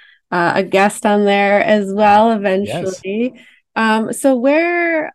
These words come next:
Speaker 1: um, are other places that the audience can connect with you? I know that you're active on Instagram as well.
Speaker 2: Yeah. So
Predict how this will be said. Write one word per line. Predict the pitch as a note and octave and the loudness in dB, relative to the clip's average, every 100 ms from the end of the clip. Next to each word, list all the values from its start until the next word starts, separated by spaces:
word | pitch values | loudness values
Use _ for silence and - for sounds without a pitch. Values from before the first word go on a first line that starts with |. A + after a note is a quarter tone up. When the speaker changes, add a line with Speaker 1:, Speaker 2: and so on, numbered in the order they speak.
| _ | _
Speaker 1:
um, | A3+ A3 G#3+ G3+ G3 | -6 -4 -2 -2 -4
are | F#3 - | -2 0
other | G#3+ G#3+ | 0 -2
places | G#3 G3 - F#3+ F3+ | -6 -8 -6 -6 -4
that | F3+ | -2
the | G3 | -2
audience | - F#3 F#3 F#3 F3 | -2 -2 -2 -2 -4
can | - F#3 | -6 -10
connect | F3 G3 E3 - | -4 -2 -2 -4
with | D#3+ | -2
you? | E3+ | 0
I | E3+ | 2
know | F3+ F3+ | 2 2
that | F#3+ | 2
you're | - F#3+ | 0 -2
active | F3 E3 F3+ E3+ | -2 -6 -8 -6
on | D#3+ | -6
Instagram | - E3+ - E3 E3 D#3+ | -4 -6 -6 -6 -6 -6
as | - - | -8 -8
well. | - - F#3 - _ _ _ | -8 -8 -10 -14 _ _ _
Speaker 2:
Yeah. | C#3+ D#3 | -10 -8
So | B2+ - C#3 C3+ B2 | -10 -10 -8 -8 -10